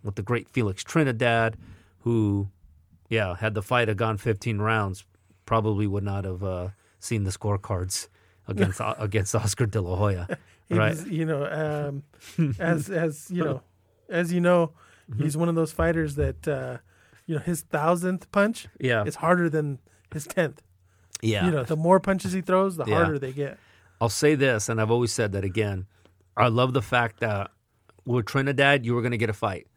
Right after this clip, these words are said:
Speaker 2: Yeah.
Speaker 1: Right? There was no doubt about it, right? There was no doubt about it. Beautiful left.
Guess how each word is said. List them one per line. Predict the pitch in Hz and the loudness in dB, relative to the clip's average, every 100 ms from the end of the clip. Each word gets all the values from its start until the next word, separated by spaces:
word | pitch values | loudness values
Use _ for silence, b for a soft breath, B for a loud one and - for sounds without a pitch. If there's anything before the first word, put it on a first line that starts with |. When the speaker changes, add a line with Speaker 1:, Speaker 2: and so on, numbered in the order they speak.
| - | -8
Speaker 2:
Yeah. | 165 - - - | -6 -6 -10 -2
Speaker 1:
Right? | 110 113 123 | 2 2 2
There | 117 | 0
was | 107 | 2
no | 113 131 143 | 4 4 6
doubt | 135 131 | 6 4
about | 107 120 110 | 4 2 0
it, | 92 - | -2 -6
right? | 101 98 104 - | -6 -4 -4 -4
There | 104 | -4
was | 101 | -2
no | 107 123 | 0 0
doubt | 123 123 110 | 2 2 2
about | 101 107 107 | 0 0 0
it. | 110 101 | -2 -2
Beautiful | 113 127 123 131 | 0 2 0 -2
left. | 120 110 107 - - | 0 0 0 -4 -16